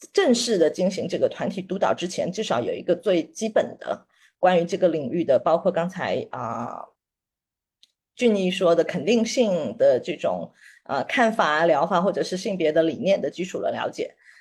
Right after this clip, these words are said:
然后再到，就后来就在那个时候，我印象中在那个时候我们就开始分内外圈，因为也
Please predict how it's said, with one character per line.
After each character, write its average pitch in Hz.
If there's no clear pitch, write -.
然 156
后 208
再 247
到， 175
就 214
后 294
来 160
就 190
在 233
那 294
个 190
时 -
候， 196
我 180
印 254
象 285
中 254
在 240
那 277
个 247
时 185
候 120
我 -
们 147
就 165
开 180
始 131
分 170
内 196
外 190
圈， 196
因 226
为 226
也 160